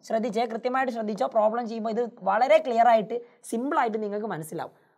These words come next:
ഒരു ഫങ്ഷൻ വൺ വൺ ആണെന്ന് പ്രൂവ് ചെയ്യാൻ പറഞ്ഞിട്ടുണ്ടെങ്കിൽ നിങ്ങൾ f of x one is equal to f of x two എന്നെടുക്കുക. എന്നിട്ട് നിങ്ങൾക്ക്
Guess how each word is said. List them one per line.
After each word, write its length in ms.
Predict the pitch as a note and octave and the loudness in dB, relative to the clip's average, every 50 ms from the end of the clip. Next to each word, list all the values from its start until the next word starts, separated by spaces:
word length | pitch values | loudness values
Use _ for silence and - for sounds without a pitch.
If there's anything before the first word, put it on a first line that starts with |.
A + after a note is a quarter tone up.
| _ - - | _ 8 8
ഒരു 100 | - F#4+ F4+ | 8 8 8
ഫങ്ഷൻ 280 | F4 E4 D#4+ - F4+ E4+ E4+ | 6 6 4 0 0 2 4
വൺ 120 | C#4+ C#4+ D4 D#4 F#4 | 4 4 4 4 2
വൺ 100 | F#4+ F4+ E4+ | 2 2 2
ആണെന്ന് 160 | D4+ C#4 C#4+ C#4+ - | 0 0 0 0 0
പ്രൂവ് 200 | A3 A3 B3+ B3+ | 2 2 2 2
ചെയ്യാൻ 160 | B3+ A#3 G#3 F#3+ | 2 0 2 0
പറഞ്ഞിട്ടുണ്ടെങ്കിൽ 600 | F3+ E3 F3 F#3 D3+ C#3+ B2+ B2+ A2+ A2 F3+ B3+ - - - _ _ _ - D#4+ | 0 -2 -2 -6 -8 -10 -12 -12 -10 -8 -8 -8 -10 -12 -20 _ _ _ -6 -2
നിങ്ങൾ 140 | E4 E4+ D#4+ D4+ D4+ - | 2 2 2 2 2 4
f 40 | - F#4+ F#4 | 8 8 8
of 80 | F#4+ F#4 C4 | 8 8 2
x 140 | - - - C#4 | -4 -4 -4 -4
one 100 | C4+ C4 A#3 | -4 -4 -4
is 60 | G3+ A3+ G#3+ | -6 -6 -6
equal 180 | F#3+ G#3+ G#3 F#3+ | -4 -4 -4 -2
to 60 | G#3 E3+ - | -2 -4 -4
f 60 | - G#3+ | -2 -4
of 80 | G#3 - F#3 | -4 -4 -6
x 120 | D3+ - - - | -12 -12 -10 -8
two 80 | G#3+ E3+ | -6 -6
എന്നെടുക്കുക. 360 | C#3 C3 A2+ A2 - D#3+ B2+ - _ _ _ _ _ - D#4+ | -6 -8 -14 -14 -12 -12 -12 -12 _ _ _ _ _ 2 2
എന്നിട്ട് 220 | F#4 G#4 G#4 G4 F#4+ | 4 4 2 0 -2
നിങ്ങൾക്ക് 260 | E4 E4 E4 C4 D#4 | -2 -2 -2 -4 -6